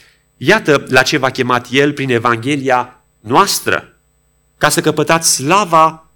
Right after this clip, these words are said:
Domnului nostru Isus Hristos.” Este impresionant. Desigur că Evanghelia noastră, în textul de față, implica echipa misionară. Evanghelia pe care Apostolul Pavel și echipa misionară o propovăduiau, Evanghelia noastră,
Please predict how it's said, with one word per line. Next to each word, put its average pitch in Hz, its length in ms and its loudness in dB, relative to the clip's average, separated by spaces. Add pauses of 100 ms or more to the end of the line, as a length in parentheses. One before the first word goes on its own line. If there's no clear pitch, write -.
(160)
Domnului 170 460 2
nostru 135 680 -4
Isus 123 500 -6
Hristos.” - 560 -6 (840)
Este 123 280 -2
impresionant. 131 760 -2
Desigur 185 340 -2
că 147 260 -2
Evanghelia 127 520 -2
noastră, 139 380 -8
în 101 60 -8
textul 98 300 -8
de 135 80 -4
față, 151 500 -2 (300)
implica 165 440 0
echipa 170 340 -2
misionară. 160 640 -6
Evanghelia 120 600 -4
pe 123 120 -8
care 117 160 -4
Apostolul 113 400 -8
Pavel 135 300 -4
și 113 100 -6
echipa 113 260 -6
misionară 117 580 -4
o 175 120 0
propovăduiau, 110 880 -4
Evanghelia 117 680 -2
noastră, 135 500 -2